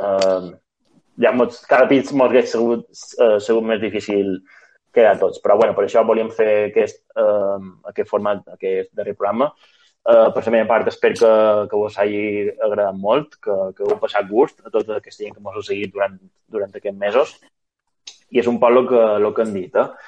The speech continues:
Eh, no mos perdeu sa, el rastro, que nosaltres, encara que no, a lo millor aquest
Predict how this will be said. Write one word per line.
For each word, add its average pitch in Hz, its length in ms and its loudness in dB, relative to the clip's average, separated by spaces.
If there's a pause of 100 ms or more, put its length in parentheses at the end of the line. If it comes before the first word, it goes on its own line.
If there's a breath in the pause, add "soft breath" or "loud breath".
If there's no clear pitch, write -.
(400 loud breath)
Eh, 110 400 4
no 123 160 0
mos 139 160 0
perdeu 104 1120 0 (300)
sa, 98 180 -4 (340)
el 98 80 -6
rastro, 151 640 2 (360 soft breath)
que 107 100 -2
nosaltres, 117 320 2
encara 120 300 2
que 120 80 0
no, 117 340 2
a 110 40 2
lo 110 100 0
millor 110 200 -2
aquest 117 180 -4